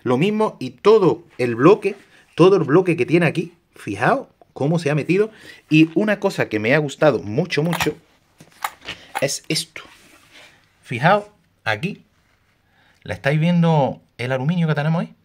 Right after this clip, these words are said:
Cuatro milímetros. Cuatro milímetros y su tapón de, su ta-, su parte delantera de plástico. Aquí atrás, aquí atrás, a ver que lo, es que veo,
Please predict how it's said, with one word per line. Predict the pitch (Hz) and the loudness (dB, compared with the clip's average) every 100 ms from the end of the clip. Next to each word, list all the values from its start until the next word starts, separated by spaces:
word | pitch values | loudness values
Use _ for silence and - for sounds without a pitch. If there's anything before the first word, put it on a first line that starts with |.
| _ _ _ _ _ | _ _ _ _ _
Cuatro | 131 147 202 214 | 2 2 2 0
milímetros. | 160 156 131 - - - _ | -2 0 -2 -6 -14 -20 _
Cuatro | - 139 170 | -2 0 0
milímetros | 175 170 190 202 202 | 0 0 -2 -4 -8
y | 107 | -10
su | 104 98 90 87 | -12 -12 -10 -10
tapón | 92 101 139 | -6 -4 -2
de, | 147 98 87 - - - - | -2 -4 -8 -14 -20 -20 -16
su | 90 | -8
ta-, | 87 85 | -8 -8
su | - 82 85 | -12 -12 -8
parte | 110 110 127 | -6 -4 -4
delantera | 113 101 120 151 151 | -6 -6 -6 -6 -8
de | 92 | -12
plástico. | 85 110 - 80 85 _ _ _ - _ - | -8 -8 -8 -18 -20 _ _ _ -20 _ -6
Aquí | 120 196 | -4 -4
atrás, | 202 196 208 - - _ _ _ _ _ _ _ _ - | -2 0 -2 -4 -16 _ _ _ _ _ _ _ _ -18
aquí | - 101 151 | -14 -6 -4
atrás, | 156 156 160 - - | -2 -4 -4 -12 -16
a | 101 | -10
ver | 131 156 | -8 -6
que | 120 | -6
lo, | 117 104 - _ _ _ - | -6 -6 -10 _ _ _ -20
es | 110 | -14
que | - 113 85 - - - _ - 95 | -6 -6 -8 -20 -20 -20 _ -20 -16
veo, | 98 117 113 | -10 -8 -8